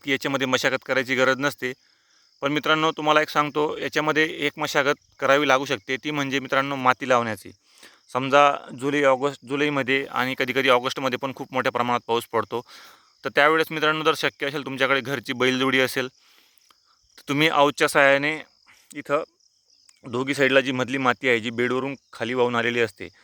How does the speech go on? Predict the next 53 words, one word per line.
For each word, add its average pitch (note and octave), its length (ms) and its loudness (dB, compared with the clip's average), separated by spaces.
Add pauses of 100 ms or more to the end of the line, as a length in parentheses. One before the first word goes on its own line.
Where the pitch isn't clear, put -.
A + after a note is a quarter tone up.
(420)
तिची C#3 200 -8
भर C#3 200 2
नक्की C#3 320 -2
लावून B2 240 4
घ्या. F#2+ 140 -10 (440)
बस C#3+ 160 -4
मित्रांनो, D3+ 420 0
तेवढंच D3+ 260 4
एक D3 140 0
मशागतचं C#3 480 2
याच्यामध्ये B2+ 360 2
काम B2+ 280 2
आहे. C3 160 -2 (380)
ते C#3+ 80 2
नाही C#3 180 4
बी D3 100 0
केलं D3 180 0
तरी D#3 140 2
चालेल, D3+ 280 2
कारण C#3 240 -2
की D3 100 -8
बेड C3 260 -2
तुमचा C#3+ 180 -6
सेट C3+ 180 -4
झालेला B2 320 2
असतोच, C3+ 320 -2 (360)
पण C#3 60 -4 (100)
ते C#3+ 100 2
जर B2+ 160 4
तुम्ही D#3 200 -2
लगेलग C#3+ 380 2
बेड D3 220 2 (100)
रिपेअर C#3 340 0
करत C#3 260 0
राहिले, C#3 280 2
तर - 360 -12
मित्रांनो, D3+ 420 0
बेड C#3 240 4
अतिशय D3 280 0
व्यवस्थित C#3+ 320 -2
स्थितीमध्ये C#3 580 -2
राहतील C3 260 4 (440)
आणि C#3 260 -4
नंतर C3+ 360 0
शेतामध्ये C#3+ 360 -2
ट्रॅक्टर C3+ 340 -2
टाकायची C3+ 400 0
तुम्हाला C3 240 2
गरजच C3 320 0
राहणार A#2+ 280 4
नाही A2 120 -4
मित्रांनो G#2+ 320 -4
नंतर. G2+ 260 -8